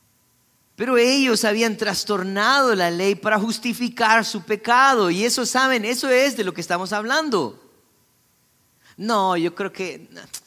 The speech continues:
no hay que espiritualizar todo. Yo quiero decirte algo. Todo debe estar para la honra y gloria de Dios. Claro que sí. Claro que sí.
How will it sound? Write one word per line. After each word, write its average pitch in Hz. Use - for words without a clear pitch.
no 220
hay 220
que -
espiritualizar 165
todo. 143
Yo 156
quiero 403
decirte 175
algo. 160
Todo 196
debe 208
estar 190
para 156
la 147
honra 214
y 147
gloria 160
de 170
Dios. 302
Claro 262
que 170
sí. 131
Claro -
que 170
sí. 104